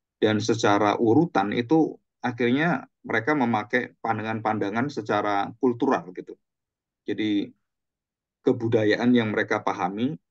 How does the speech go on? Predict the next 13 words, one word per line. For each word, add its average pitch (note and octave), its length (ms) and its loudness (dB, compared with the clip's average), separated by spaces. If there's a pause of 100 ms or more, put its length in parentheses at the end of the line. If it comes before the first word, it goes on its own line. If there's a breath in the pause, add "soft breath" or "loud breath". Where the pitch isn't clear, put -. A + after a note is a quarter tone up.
(460)
khususnya B2+ 440 -4
ini D#3+ 80 0
pendeta-pendeta A#2 640 0
dari G#2+ 240 -2
Afrika A2+ 440 -6
ya, F2+ 120 -14
biasanya F#2+ 440 -8 (280)
yang G2 320 -4
membahas F#2+ 400 -2
ini. F2 160 -2 (1160)
Pendeta-pendeta G2+ 560 2
dari G2 240 2
Afrika. - 440 -6